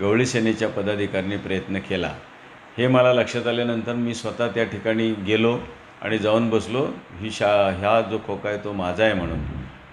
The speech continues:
आणि तेव्हा सूर्यकांत दळवी आमदारांनी मध्यस्थी करून हा विषय त्या ठिकाणी संपवला आणि पुन्हा शहर शाखेच्या ताब्यामध्ये आम्ही तो घेतला आणि मी तो ताब्यामध्ये घेऊन पुन्हा ते सुरू झालं.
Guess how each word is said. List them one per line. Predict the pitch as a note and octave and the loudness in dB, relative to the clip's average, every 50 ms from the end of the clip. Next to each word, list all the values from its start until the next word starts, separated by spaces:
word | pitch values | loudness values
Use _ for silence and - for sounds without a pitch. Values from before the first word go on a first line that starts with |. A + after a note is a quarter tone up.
| - - - - | -14 -12 -8 -6
आणि | F#2+ A2+ B2+ B2+ C3 | -4 -2 -2 0 2
तेव्हा | B2+ B2+ C3 C3+ C3+ C3+ C3+ C3+ C3 - - - - - - - - - - | 2 2 2 4 4 4 4 2 0 -4 -6 -12 -14 -14 -12 -10 -8 -6 -6
सूर्यकांत | - - A#2 A2 B2+ C#3 C3+ C#3+ D3 D3 D3 | -4 -2 2 2 2 4 4 4 4 4 4
दळवी | C#3 C#3+ C#3+ C#3+ D3 D3+ D#3 | 4 4 4 4 4 4 4
आमदारांनी | D#3 C#3+ C3+ C3 C3 C3 C3 B2 A#2+ A2 G#2 G2+ G#2 | 4 6 6 6 6 6 6 4 4 2 2 0 -2
मध्यस्थी | G#2+ A2+ A#2 A2+ A2 C3 C3+ C3+ C3+ - C3 - - | -2 -2 -2 0 2 2 2 2 0 -2 -2 0 0
करून | B2+ A#2+ A#2 G2+ E2+ D#2 D#2 - - E2 - - - - - - - - - - - - - | 2 2 2 0 0 -2 -4 -6 -4 -4 -4 -4 -4 -6 -8 -10 -14 -16 -18 -20 -16 -6 0
हा | A2+ A#2 | 2 4
विषय | B2+ C3 C3 B2+ C3 C3+ C3 C3+ C3 C3 | 4 4 4 2 2 4 4 4 4 4
त्या | C3 - B2 B2 | 2 2 0 0
ठिकाणी | A#2 B2+ B2+ C3 B2+ B2+ B2+ | 0 0 -2 -2 -2 -2 -2
संपवला | B2+ - A#2+ A2+ A2 G#2 A#2+ A#2+ A#2+ B2 | -2 -2 -2 -2 -2 -2 0 0 2 0
आणि | A#2+ B2 | 0 0
पुन्हा | B2+ B2 - A#2 A2+ A2+ A#2 B2 B2+ B2+ | -2 -4 -4 -4 -2 0 2 2 2 2
शहर | - A#2+ A2+ A2 | 2 0 0 0
शाखेच्या | G#2+ - A#2 - - A2 G#2+ A#2+ A#2+ | 0 -2 -4 -2 -2 -2 -2 -2 -2
ताब्यामध्ये | - A2+ G2+ F#2+ G#2 G#2+ G#2+ A2 G2+ A2 A2 | 0 0 0 0 0 -2 -2 -2 -2 0 0
आम्ही | A2 G2+ G2+ G2+ - | 0 0 -2 -2 -2
तो | A2 | -2
घेतला | A#2 A#2 A#2+ B2 A#2 G#2 G2 - - - - - - - - - - - | 0 2 2 0 0 -2 -6 -6 -8 -12 -18 -20 -20 -20 -20 -20 -16 -10
आणि | - - | -6 -4
मी | A2+ A2+ A#2 | -2 -2 -2
तो | A#2+ A#2+ A#2+ - | -2 -2 -2 0
ताब्यामध्ये | A2 G2+ G2 G#2+ A2 A2 A2+ G#2+ G#2+ A2 | 0 0 2 2 2 0 0 0 -2 -2
घेऊन | G#2+ G2+ G2+ G2+ A2+ - | 0 0 0 0 0 -2
पुन्हा | - - C#2 C#2+ G2+ G2 G#2+ | -4 -4 -6 -4 -2 0 0
ते | A2+ G#2+ A2+ A2 A2 G#2 G#2 | -2 0 -2 -2 -2 -2 -4
सुरू | G2+ - G2+ G2 G2+ G#2 | -6 -6 -4 -4 -2 -2
झालं. | F#2+ F2+ E2+ D#2+ D#2 | 0 -2 -2 -2 -6